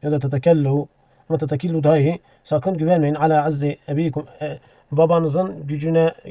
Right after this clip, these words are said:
güvenmeyin. "Ve cahın", onun şan şerefine güvenip de salih amelden uzak e, durmayın.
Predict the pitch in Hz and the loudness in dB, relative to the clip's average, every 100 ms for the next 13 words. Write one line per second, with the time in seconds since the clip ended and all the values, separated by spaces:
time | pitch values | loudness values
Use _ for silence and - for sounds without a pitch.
0 | 139 143 147 170 151 127 160 - _ - | -8 0 2 2 0 0 -2 -6 _ -20
1 | - 156 151 170 160 156 170 160 180 151 | -8 -4 0 2 2 0 0 0 0 0
2 | 156 143 151 143 151 160 156 185 185 _ | -2 0 -2 0 0 -2 0 2 2 _
3 | _ _ _ _ _ - 135 - 151 170 | _ _ _ _ _ -14 -8 0 0 0
4 | 151 160 156 156 147 190 208 - _ _ | -4 -4 -4 -2 0 0 0 -6 _ _
5 | _ - 135 170 185 - _ _ - 143 | _ -6 2 2 2 -10 _ _ -10 -8
6 | 135 139 156 160 143 143 175 | -6 -2 0 0 2 0 -2